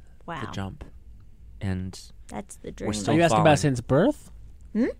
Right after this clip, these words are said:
Speaker 3: You're asking about since birth?
Speaker 1: Yes.
Speaker 3: No.
Speaker 2: No.
Speaker 1: Okay.
Speaker 3: We didn't know each other when we were born.
Speaker 1: Okay.
Speaker 3: But many years later, we did meet. And then from that point on, we did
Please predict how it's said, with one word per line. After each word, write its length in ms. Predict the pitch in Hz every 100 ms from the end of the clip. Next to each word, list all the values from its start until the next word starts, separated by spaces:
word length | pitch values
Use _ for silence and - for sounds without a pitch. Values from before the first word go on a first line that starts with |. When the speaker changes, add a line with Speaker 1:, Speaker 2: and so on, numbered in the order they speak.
| -
Speaker 3:
You're 120 | 135 123
asking 160 | -
about 180 | 110 101
since 200 | - 110
birth? 420 | - 113 - - - -
Speaker 1:
Yes. 380 | 185 143 - - - -
Speaker 3:
No. 200 | 123 107 - -
Speaker 2:
No. 340 | 110 104 92
Speaker 1:
Okay. 100 | 90
Speaker 3:
We 120 | 143
didn't 180 | 156 147
know 160 | 135 123
each 120 | 120
other 360 | 120 113 110 104
when 120 | 107
we 80 | 104
were 80 |
born. 380 | 95 - 80 110 202
Speaker 1:
Okay. 240 | - - - - - -
Speaker 3:
But 100 | 175
many 220 | 185 190
years 180 | 175 143
later, 140 | 135 123
we 100 | 113
did 180 | 113 107
meet. 260 | 101 90 - - -
And 140 | 127
then 220 | 123 117 101 - -
from 160 | - 117
that 180 | 110 107
point 200 | 104 90
on, 120 | 73
we 120 | 71
did 200 | 78 50